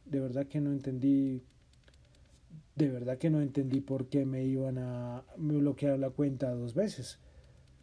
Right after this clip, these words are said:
De verdad que me quedé así. Pues ya me la desbloquearon al segundo, cuando eliminaba los tweets. Eh, y fueron, no sé, fue, me lo bloquearon dos veces y fueron como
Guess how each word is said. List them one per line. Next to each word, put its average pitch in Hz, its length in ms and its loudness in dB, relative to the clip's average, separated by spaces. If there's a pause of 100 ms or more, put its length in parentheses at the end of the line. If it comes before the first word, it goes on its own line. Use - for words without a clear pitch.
(180)
De 156 260 -2
verdad 131 460 -2
que 147 440 0
me 135 200 -6
quedé 131 240 0
así. 143 480 0
Pues 143 160 2
ya 147 100 2
me 170 120 4
la 175 100 8
desbloquearon 151 460 4
al 156 200 2
segundo, 160 540 0 (340)
cuando 135 220 2
eliminaba 139 480 2
los 165 200 -2
tweets. - 360 -2 (580)
Eh, 131 260 -2
y 147 60 0
fueron, 139 480 0
no 143 180 0
sé, - 220 -10
fue, 165 240 0
me 143 120 0
lo 143 140 2
bloquearon 175 400 6
dos 190 180 2
veces 180 560 2
y 156 140 2
fueron 151 300 0
como 143 300 -2